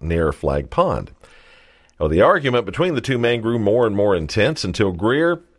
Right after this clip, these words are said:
feeling he was lied to, you know, go back to that code he was talking about,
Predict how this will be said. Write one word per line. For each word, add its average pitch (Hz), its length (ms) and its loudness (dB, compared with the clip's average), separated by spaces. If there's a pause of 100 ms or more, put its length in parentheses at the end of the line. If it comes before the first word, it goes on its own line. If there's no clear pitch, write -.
feeling 113 320 0
he 120 140 -2
was 78 180 -2
lied 101 360 2
to, 104 380 -2 (440)
you 64 100 -14
know, 69 80 -12
go 69 240 -6
back 80 240 -4
to 92 100 0
that 110 220 0
code 156 300 2
he 82 100 -4
was 67 140 -8
talking 67 400 -4
about, 60 400 -4